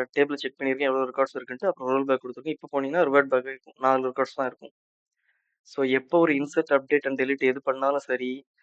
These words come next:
அதுக்கப்புறம் ஏதாவது ஒரு டீடெயில் கமாண்ட், கிரியேட், ஆல்டர், டிராப், இல்ல ட்ரங்கேட் இந்த மாரி ஏதாவது ஒண்ணு யூஸ் பண்ணீங்க அப்டின்னா என்ன ஆயிரும் அப்டின்னா, அது ஆட்டோ கமிட் ஆயிரும். அதுக்கு முன்னாடி நடந்த சேஞ்சஸ் எல்லாம் ஆட்டோ கமிட் ஆயிருக்கும். அதுக்கப்புறம் எதுவுமே பண்ண முடியாது. சரி,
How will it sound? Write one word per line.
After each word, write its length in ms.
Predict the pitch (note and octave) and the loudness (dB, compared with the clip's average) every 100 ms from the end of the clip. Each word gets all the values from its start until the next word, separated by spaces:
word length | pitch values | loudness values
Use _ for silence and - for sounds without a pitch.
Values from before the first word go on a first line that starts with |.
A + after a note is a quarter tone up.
| _ - | _ -4
அதுக்கப்புறம் 440 | B2+ C#3 D#3 D3+ | -2 0 0 2
ஏதாவது 320 | C3 C3+ D3+ | 6 6 4
ஒரு 120 | D3 C3+ | 2 -2
டீடெயில் 320 | C#3+ C#3+ C#3+ | -2 -2 -4
கமாண்ட், 300 | C3 C3 C3 | -4 -4 -6
கிரியேட், 400 | - C3+ C#3 C3+ C3+ | -6 0 2 4 4
ஆல்டர், 480 | C3 C3 - C3 C3+ C3+ C3+ _ _ _ C3+ | 4 2 -2 -2 0 -2 -2 _ _ _ -14
டிராப், 420 | B2 C3 C#3 - C3+ C3+ | 0 6 6 4 2 2
இல்ல 160 | C3+ | 2
ட்ரங்கேட் 420 | B2+ C3 C3+ B2 C3+ | 0 -2 0 -2 0
இந்த 140 | C3 | -2
மாரி 180 | C3+ C#3 | -2 0
ஏதாவது 280 | C3 C#3 C#3+ | 4 4 4
ஒண்ணு 180 | C#3 C3 | 2 -8
யூஸ் 160 | C3+ - | -14 -12
பண்ணீங்க 300 | C3+ C3 C3 | -10 -4 -2
அப்டின்னா 300 | B2 B2+ C3 | -2 -2 -4
என்ன 160 | B2+ C3 | -4 -2
ஆயிரும் 240 | C3 B2+ | -2 -4
அப்டின்னா, 340 | B2 B2 C3 F#3+ - _ _ - | -10 -10 -6 -8 -8 _ _ -4
அது 120 | C3 | 4
ஆட்டோ 260 | C3+ C3+ D3+ | 6 6 4
கமிட் 260 | C3+ C3 B2+ | 0 0 0
ஆயிரும். 180 | C3 | 2
அதுக்கு 180 | B2+ C3 | 0 -2
முன்னாடி 240 | C3+ D3 C#3+ | 2 2 2
நடந்த 240 | C3+ C3 | -2 -2
சேஞ்சஸ் 300 | - C3+ C3 | -6 -8 -6
எல்லாம் 180 | C3+ C#3 | -4 -2
ஆட்டோ 180 | C3 C#3 | -2 -2
கமிட் 220 | C3+ B2+ | -4 -2
ஆயிருக்கும். 240 | B2+ D#3 | -2 0
அதுக்கப்புறம் 320 | C3+ B2+ C3+ B2 | -4 -4 -4 -4
எதுவுமே 260 | B2+ C#3 | -2 -4
பண்ண 180 | C#3 B2 | -4 -6
முடியாது. 300 | B2+ B2+ B2 _ _ _ _ _ _ _ _ - | -8 -8 -10 _ _ _ _ _ _ _ _ -16
சரி, 360 | - B2+ B2+ | 0 2 2